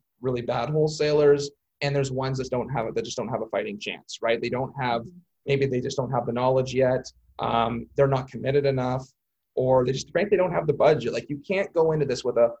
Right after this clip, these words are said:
Speaker 1: five hundred dollar budget. It's just not gonna happen, right? You do need to have a serious, and you're gonna have to take, I mean, I watched that show, McKeever's doing the pitch, and you've got investors coming on asking for, for money and taking out loans. That's a good idea.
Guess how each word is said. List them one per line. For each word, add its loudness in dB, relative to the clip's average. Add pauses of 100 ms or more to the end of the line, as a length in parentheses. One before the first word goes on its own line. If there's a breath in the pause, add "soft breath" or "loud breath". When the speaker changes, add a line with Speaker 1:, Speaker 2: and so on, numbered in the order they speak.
Speaker 1:
five 2
hundred 0
dollar 2
budget. -4
It's -6
just -10
not -6
gonna -4
happen, -12 (360)
right? 0
You -6
do -4
need -2
to -2 (280)
have 0
a -2
serious, 0
and -6
you're -4
gonna 0
have 0
to -6
take, -4
I -2
mean, -2
I 0
watched 0
that 0
show, 2
McKeever's -4
doing -4
the -6 (100)
pitch, -2 (260)
and -6
you've 0
got 8
investors 2
coming -2
on 0
asking -2
for, -2 (240)
for 2
money 0
and -4
taking -4
out -4
loans. -2 (160)
That's 4
a -4
good 4
idea. 0